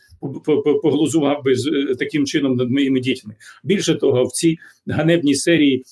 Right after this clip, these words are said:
"Слуга народу", де він стоїть у, у, у гроба, Порошенко розігрує пох-, поховання Порошенко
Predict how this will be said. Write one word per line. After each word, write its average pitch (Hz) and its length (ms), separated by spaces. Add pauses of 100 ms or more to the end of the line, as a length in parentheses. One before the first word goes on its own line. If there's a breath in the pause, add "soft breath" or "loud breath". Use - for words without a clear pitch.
(120)
"Слуга 151 340
народу", 147 340
де 139 180
він 131 100
стоїть 143 420
у, 139 80
у, 135 260
у 143 260
гроба, 123 500
Порошенко 135 500
розігрує 127 520 (160)
пох-, - 260 (200 loud breath)
поховання 165 560
Порошенко 147 600